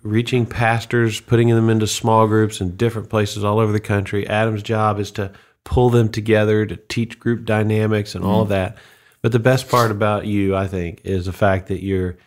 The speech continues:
Speaker 1: you, you're, you're actually discipling men. You're doing it. And you're not just talking about it in theory. You're not just writing books on it, articles.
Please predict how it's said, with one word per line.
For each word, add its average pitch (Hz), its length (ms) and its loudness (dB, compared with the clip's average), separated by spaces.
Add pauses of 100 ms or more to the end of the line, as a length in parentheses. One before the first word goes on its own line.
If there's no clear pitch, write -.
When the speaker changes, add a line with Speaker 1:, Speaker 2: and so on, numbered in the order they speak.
(140)
Speaker 1:
you, 104 160 -6
you're, 98 500 -4
you're 95 460 -4
actually 107 340 -2
discipling 95 680 -2
men. 85 340 -6 (260)
You're 92 120 -4
doing 82 380 -2
it. - 160 -14 (320)
And 87 400 -6
you're 90 80 -4
not 104 220 -2
just 101 200 -8
talking 107 340 -2
about 107 280 0
it 104 80 0
in 104 80 0
theory. 113 680 2
You're 85 120 -6
not 92 160 -4
just 92 140 -12
writing 95 340 -2
books 110 300 -2
on 110 200 2
it, 107 300 -4
articles. 101 680 -2